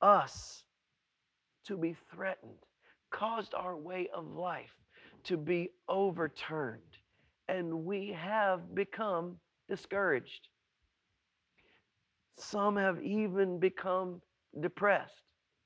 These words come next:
We have watched a fog of despair come over our friends and our family, even to the point of saying, "I, I give up.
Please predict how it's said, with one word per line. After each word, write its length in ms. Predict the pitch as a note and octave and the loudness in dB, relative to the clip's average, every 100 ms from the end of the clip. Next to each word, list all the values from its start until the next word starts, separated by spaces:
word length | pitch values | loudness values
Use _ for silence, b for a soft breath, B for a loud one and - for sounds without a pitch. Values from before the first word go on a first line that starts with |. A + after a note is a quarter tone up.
| _ _ _ _ _ | _ _ _ _ _
We 240 | E3+ F#3+ | -4 -2
have 160 | F#3 E3 | -2 -4
watched 880 | D#3 D#3 D#3 G3+ G3 D#3+ - - - _ _ _ _ - | -2 -2 2 6 4 4 -8 -16 -18 _ _ _ _ -8
a 80 | D3 - - - | -8 -10 -16 -2
fog 560 | E3+ F3+ E3 C#3+ B2 - _ _ | 6 8 10 8 4 -8 _ _
of 180 | - D#3+ | -8 -6
despair 800 | D3 - - - E3+ D3+ A2+ - _ _ _ _ _ - | -6 -8 -10 2 4 4 0 -8 _ _ _ _ _ -12
come 160 | C#3+ | -4
over 280 | D3 C#3+ C3+ | -2 0 -2
our 80 | C3 | -4
friends 580 | - D3+ C#3+ A2+ - - - | -4 -2 -2 -4 -14 -20 -14
and 100 | B2+ | -12
our 100 | C3 _ | -12 _
family, 440 | D3+ C#3+ A#2 A2 - _ _ _ _ _ _ _ _ _ _ _ _ _ _ _ _ _ _ _ _ _ _ _ _ _ _ | -4 -2 -4 -10 -16 _ _ _ _ _ _ _ _ _ _ _ _ _ _ _ _ _ _ _ _ _ _ _ _ _ _
even 240 | D#3+ F3+ | -6 -4
to 100 | F3+ | -4
the 80 | D#3+ | -8
point 300 | D#3 E3 E3 | -8 -6 -6
of 80 | D3 | -6
saying, 300 | - F3 D#3 | -10 -10 -6
"I, 100 | D#3 - _ _ _ _ _ _ _ _ _ _ _ _ _ | -8 -10 _ _ _ _ _ _ _ _ _ _ _ _ _
I 80 | C3 | -8
give 160 | D3+ B2+ | -4 -2
up. 240 | D3 F3+ | -4 -6